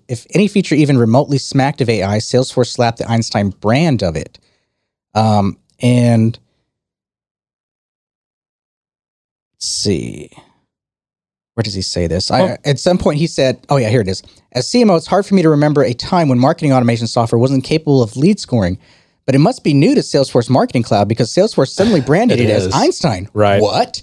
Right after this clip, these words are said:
Speaker 2: Yeah.
Speaker 1: It didn't have lead scoring before? And, and this is something we see a lot of times with, with marketing. Every time they come up with a new name, Lightning or Einstein or Force, you know, or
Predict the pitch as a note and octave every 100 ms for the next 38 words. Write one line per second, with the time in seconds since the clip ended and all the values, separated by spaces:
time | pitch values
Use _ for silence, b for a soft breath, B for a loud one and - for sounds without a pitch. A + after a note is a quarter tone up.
0 | _ F2 F2 D3 G#3+ A#3 E3+ B2+ C#3+ E3+
1 | G3 F3 C#3+ - A2 D#3+ - b b b
2 | _ F#3 F#3+ G3+ G#3+ B3 C#4+ C#4+ G#3+ F3
3 | E3+ E3+ C#3 B2+ D3 B2+ A#2+ - A2+ G#2
4 | A#2 D#3 A#2+ G#2+ G#2 C3+ D3 B2+ A#2 C#3+
5 | A#2+ A2+ A#2 A#2 B2 G2+ G#2 B2 G#2+ G2
6 | F#2+ F#2+ - C#3 C3+ B2 G#2+ F#2+ G2 F#2
7 | F2+ b b b b b - D3+ C#3+ G#2
8 | - - B2+ A#2 G#2+ G#2 - A2+ F#2+